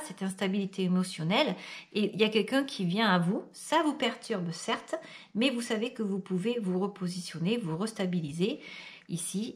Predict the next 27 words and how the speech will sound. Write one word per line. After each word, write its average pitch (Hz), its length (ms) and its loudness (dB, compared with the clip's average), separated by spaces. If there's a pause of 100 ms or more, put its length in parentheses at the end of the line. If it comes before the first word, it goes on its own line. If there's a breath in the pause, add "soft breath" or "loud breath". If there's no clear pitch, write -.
et, 240 380 2
euh, 160 180 0
donc 196 360 0
du 175 200 2
coup, 233 480 -2
euh, 160 260 -2 (400 loud breath)
même 208 220 4
si 202 160 -6
vous 180 100 0
êtes 196 160 0
un 196 80 4
petit 196 180 -4
peu 202 160 0
en 185 140 6
recul 190 400 0
face 214 260 -4
à 185 40 2
une 170 180 2
proposition, 185 840 -2 (520 loud breath)
une 165 240 2
demande 160 380 2
d'invitation, 175 800 0 (440 loud breath)
un 160 100 2
cadeau, 220 440 2 (400)
quel 214 200 2
qu'il 156 160 -2
soit, 240 360 0